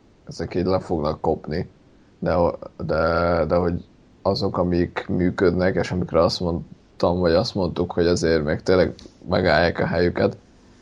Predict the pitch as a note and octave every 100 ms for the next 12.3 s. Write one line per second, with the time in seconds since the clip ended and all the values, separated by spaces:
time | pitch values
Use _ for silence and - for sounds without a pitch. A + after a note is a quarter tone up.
0 | - - - - A2 G2 F2 E2+ E2+ G#2
1 | F2+ D#2 - F2+ E2+ D#2+ D#2 - E2+ F#2
2 | F2+ F#2+ - - F#2+ - G#2+ F#2+ E2 F2+
3 | - G#2+ A2 A2 G2+ G2 - F2+ F2 -
4 | - - _ _ - - - - C#2 D#2
5 | E2 D#2 - - F#2 F#2 - E2+ F2 E2
6 | E2+ E2 F2+ F2 D#2 F2+ E2+ D2 C#2+ -
7 | - D2 D2 - C2 C#2 D#2 D2+ - -
8 | - - - - - - - - G2+ -
9 | F#2+ E2+ F#2+ F#2 F2+ F2 D2 - D2+ D2+
10 | - - C2 C2 - - - - G2 G2+
11 | - - G2+ F#2 F#2 F#2+ F2+ - G#2+ G#2+
12 | F2+ E2